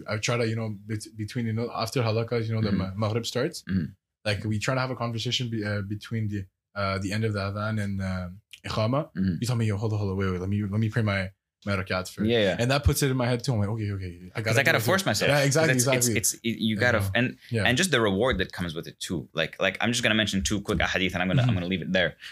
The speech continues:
Speaker 1: Mm-hmm.
Speaker 2: Uh, the, the reward of praying the two rakat before Fajr
Speaker 1: Yeah.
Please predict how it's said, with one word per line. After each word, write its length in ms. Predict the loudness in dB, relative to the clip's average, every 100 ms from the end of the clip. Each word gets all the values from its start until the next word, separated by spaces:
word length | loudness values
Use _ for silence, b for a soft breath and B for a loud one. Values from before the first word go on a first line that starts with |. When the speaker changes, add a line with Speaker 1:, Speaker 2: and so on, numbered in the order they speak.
| B
Speaker 1:
Mm-hmm. 60 | 0
Speaker 2:
Uh, 220 | 2 2
the, 360 | 0 2 2 2 0
the 80 | 2
reward 560 | 2 2 2 2 0 -2
of 320 | -2 -2 -6 _
praying 460 | 0 4 4 2 -2
the 120 | -6
two 120 | -2 -2
rakat 300 | 0 -2 -2
before 240 | -4 -4
Fajr 300 | -2 -2 -4 -10 _ _ -4
Speaker 1:
Yeah. 180 | -4